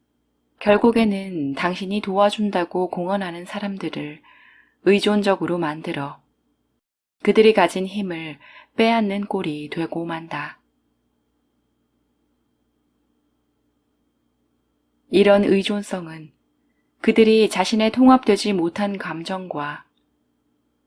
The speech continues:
그로부터 생겨나는 자기 잘못으로 보이는 현상을 스스로 돌볼 수 없다는 믿음을 강화시켜 놓는다.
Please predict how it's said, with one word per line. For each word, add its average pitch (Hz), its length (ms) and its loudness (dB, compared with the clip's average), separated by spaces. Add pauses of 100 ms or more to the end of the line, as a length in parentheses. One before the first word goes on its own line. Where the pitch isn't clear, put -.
그로부터 214 480 6
생겨나는 208 680 0
자기 196 440 -2
잘못으로 196 640 -2
보이는 175 500 -6
현상을 190 680 -10 (920)
스스로 214 580 4
돌볼 196 340 2
수 202 320 -2
없다는 190 640 -2
믿음을 160 600 -6 (480)
강화시켜 180 760 -6
놓는다. 156 680 -10